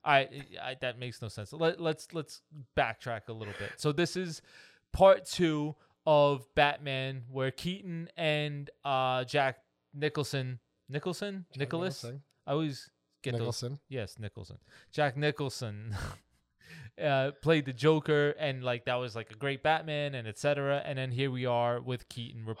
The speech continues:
Speaker 2: on.
Speaker 1: reprising the role.
Speaker 2: I wa-, I wanna just say something. Maybe I'll get some hate for this,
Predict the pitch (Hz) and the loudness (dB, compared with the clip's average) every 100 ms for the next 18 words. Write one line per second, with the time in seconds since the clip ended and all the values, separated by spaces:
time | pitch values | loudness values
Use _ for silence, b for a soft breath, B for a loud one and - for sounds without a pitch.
0 | 214 170 - 110 101 101 92 - - 190 | 4 4 0 -6 -8 -8 -8 0 6 6
1 | 196 165 185 202 185 - - _ _ - | 6 8 8 8 4 0 -6 _ _ -12
2 | - 143 123 104 101 92 101 _ _ _ | -4 -2 -2 -6 -10 -18 -20 _ _ _
3 | _ 139 147 170 165 156 160 139 120 120 | _ -2 4 6 6 4 0 -4 -4 -6
4 | - 101 98 - | -10 -14 -12 -12